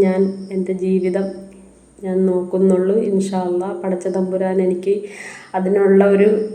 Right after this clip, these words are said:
ഉം, ഭാഗ്യം കൂടി തരണമല്ല, അല്ലാതെ വെറുതെ ആകിയാലല്ല. ഞാൻ എല്ലാ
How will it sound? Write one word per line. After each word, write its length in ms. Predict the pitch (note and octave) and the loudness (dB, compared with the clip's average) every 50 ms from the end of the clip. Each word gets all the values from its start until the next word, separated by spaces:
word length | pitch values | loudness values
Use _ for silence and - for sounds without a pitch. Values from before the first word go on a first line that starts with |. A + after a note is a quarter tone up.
| - - - | -8 -4 -2
ഉം, 600 | G3 G3+ G3 F#3+ F#3 F#3 F#3 F#3 F3 D#3+ E3 - - - - - - - - - - - - - - - - | 0 2 4 4 4 2 2 0 -2 -2 -4 -4 -6 -8 -12 -14 -14 -14 -16 -18 -20 -20 -20 -20 -20 -8 -4
ഭാഗ്യം 380 | G#3 G#3 G#3 G#3 G3 B3+ C4 C4 B3+ | -2 -2 -2 2 6 8 8 10 10
കൂടി 180 | C4 C4 C#4 C4+ C4+ C4+ - | 8 8 6 6 4 4 2
തരണമല്ല, 480 | B3 A3 A3 A3 A#3 B3 B3 A3 G3+ F#3 F3 - - - - - G#3 | 2 4 6 8 8 10 10 8 8 4 2 2 -4 -8 -10 -8 -4
അല്ലാതെ 360 | G3 G3 G3 G3+ G#3 G#3 G#3+ G#3 G#3+ | 0 0 2 2 2 2 2 2 4
വെറുതെ 300 | G#3 G#3 G#3 G#3 A#3 A#3+ A#3+ A#3+ | 4 4 6 6 6 6 6 6
ആകിയാലല്ല. 460 | A#3+ A#3 A#3+ A#3+ A#3 A#3 G#3+ G#3 - - - - - - - - - - - - - _ - G3+ | 6 6 6 6 6 4 4 2 0 -2 -2 -4 -10 -14 -16 -18 -20 -20 -20 -20 -20 _ -4 0
ഞാൻ 140 | F#3+ G3 G3+ G3+ G3 | 2 2 4 4 4
എല്ലാ 300 | G3 G3 G3 G#3 G#3+ | 2 2 2 2 2